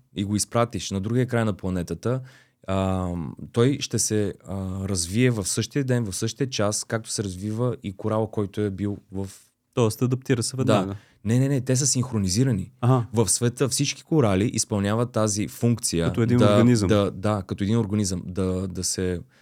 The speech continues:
Speaker 1: а, да отпуснат, нали, тези клетки за, а, оплождане в
Speaker 2: Мгм.
Speaker 1: един и същи момент, в един и същи ден, в един и същи час, в една и съща минута.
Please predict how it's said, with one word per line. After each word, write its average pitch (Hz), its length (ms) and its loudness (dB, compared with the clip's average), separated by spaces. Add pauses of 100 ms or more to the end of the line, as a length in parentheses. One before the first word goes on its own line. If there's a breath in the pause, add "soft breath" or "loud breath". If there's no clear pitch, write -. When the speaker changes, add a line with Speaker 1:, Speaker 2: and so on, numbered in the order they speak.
(240 soft breath)
Speaker 1:
а, 87 240 -4
да 90 140 -4
отпуснат, 95 440 -2
нали, 95 160 -2
тези 95 280 0
клетки 95 300 0
за, 87 120 -2 (260)
а, - 60 -10 (460)
оплождане 90 760 -4 (180 soft breath)
в 101 120 0
Speaker 2:
Мгм. 107 80 -2
Speaker 1:
един 98 180 0
и 127 40 2
същи 131 280 -2
момент, 147 300 -4
в - 100 -14
един 98 200 -2
и 107 40 -2
същи 113 280 -4
ден, 120 180 -2
в 87 80 -14
един 101 120 -2
и 107 40 0
същи - 280 -6
час, - 320 -4
в 87 160 -8
една 85 120 -2
и 95 40 0
съща 107 280 -2
минута. 120 400 0